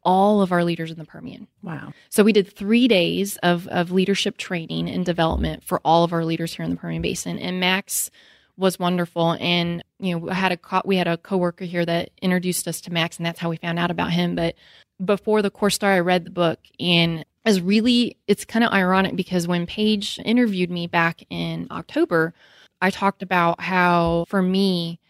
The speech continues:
Speaker 1: when you treat people as if they're number one, then you're gonna have a number one business.
Speaker 2: Mm-hmm.
Speaker 1: And when I read the book, Leadership Vertigo, it's like, "Oh my gosh, was he like, did he, like, get into my, my brain or mind?" Because he really does talk about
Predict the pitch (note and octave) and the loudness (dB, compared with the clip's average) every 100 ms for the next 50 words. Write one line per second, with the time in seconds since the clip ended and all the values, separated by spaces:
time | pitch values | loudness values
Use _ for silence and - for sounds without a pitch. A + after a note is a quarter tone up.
0 | _ _ _ F#3 F#3 F#3+ G3 - G#3 G3+ | _ _ _ 0 2 4 2 -2 -2 -2
1 | - G#3 - G#3+ G#3+ G#3+ _ F#3+ F#3 F#3 | -2 -8 -2 0 0 -2 _ 0 2 0
2 | F#3+ F3+ F3+ F3+ F#3 E3+ G3 A3 A3+ _ | 0 0 0 0 0 0 0 0 -4 _
3 | _ - F3+ F3+ F#3 F3 E3+ F3+ E3+ E3 | _ 0 2 4 4 2 0 0 -2 -2
4 | E3 D#3+ D#3+ - E3+ - - - - - | -4 -4 -6 -8 -6 -6 -6 -10 -10 -6
5 | F3+ D3 D#3+ - - A3+ A3+ A#3 A#3+ B3+ | -2 0 -2 -8 -4 0 2 2 2 2
6 | A3 A3 G3 F3+ G3+ E3+ F3 _ - - | 2 0 -4 -4 0 0 0 _ -16 0
7 | F#3 F#3 - E3 G#3 A#3+ A3+ E3 D3 D3 | 2 2 -2 -6 0 0 2 2 0 -2
8 | F3 _ _ _ _ - A#3+ - _ _ | -8 _ _ _ _ -2 -2 -2 _ _
9 | A#3+ C#4 C#4 G#3 B3+ G3+ E3 - G#3+ B3+ | 0 2 2 2 2 2 -2 -2 0 0
10 | D4 E4+ D#4 B3 A3 B3+ B3+ D#4+ C#4+ A#3 | 2 2 2 0 2 2 4 4 4 4
11 | C4 D4+ C#4 A3 G3+ F#3+ - F#3+ F#3 F#3+ | 2 4 4 4 2 2 0 0 2 2
12 | G#3+ D#4 D4 A3 A#3+ F4 C4 A3 - G3+ | 2 2 2 2 2 2 2 0 0 0
13 | F#3+ - B3+ A#3 A3+ C4 A3 B3+ C4 A3+ | 0 0 0 0 2 2 0 0 -2 -2
14 | - B3+ C4 G3 F#3+ G3 F3+ | -4 -4 -2 -6 0 2 2